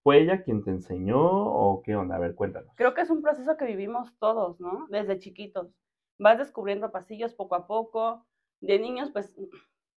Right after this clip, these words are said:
Speaker 2: empiezas con el, el, el pasillo de los juguetes.
Speaker 1: Sí, claro.
Speaker 2: Y de ahí a, pasas una etapa donde no quieres saber nada de súper, porque tu mamá se tarda años.
Speaker 1: <laughs> Sí.
Speaker 2: Y juzgas, ¿no? En ese
Speaker 1: Sí.
Speaker 2: momento juzgas, dices, "Ay, no".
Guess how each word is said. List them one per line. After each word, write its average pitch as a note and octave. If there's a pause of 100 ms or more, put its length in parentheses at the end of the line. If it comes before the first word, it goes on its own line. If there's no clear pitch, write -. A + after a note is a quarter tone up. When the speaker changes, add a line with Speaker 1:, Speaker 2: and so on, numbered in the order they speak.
(100)
Speaker 2:
empiezas A#3
con G#3+
el, E3+
el, F#3+
el -
pasillo F#3
de E3
los F3+
juguetes. C4 (420)
Speaker 1:
Sí, F#2
claro. F#2
Speaker 2:
Y A#3
de G#3
ahí B3 (380)
a, F#3+
pasas A#3
una B3
etapa A3
donde F#3+
no A3+
quieres D4+
saber G#3+
nada A3+
de F3+
súper, F3 (320)
porque F#3+
tu F#3+
mamá -
se C#4
tarda -
años. -
Speaker 1:
<laughs> E3
Sí. - (140)
Speaker 2:
Y B3
juzgas, A#3+
¿no? G#3+
En C4
ese D4
Speaker 1:
Sí. E4+
Speaker 2:
momento A#3+
juzgas, G3
dices, G3+ (380)
"Ay, D4
no". F#3